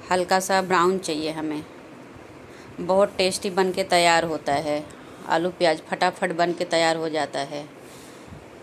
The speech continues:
कभी भी भूख लगे फट से बना के खा लो।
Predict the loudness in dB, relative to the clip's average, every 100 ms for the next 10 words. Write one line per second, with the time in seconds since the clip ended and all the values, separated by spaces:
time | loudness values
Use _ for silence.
0 | -20 -20 -20 -20 -20 -20 -20 -4 -2 -2
1 | -2 -2 -2 -4 2 2 2 0 -2 0
2 | 2 4 2 2 -2 0 2 2 -2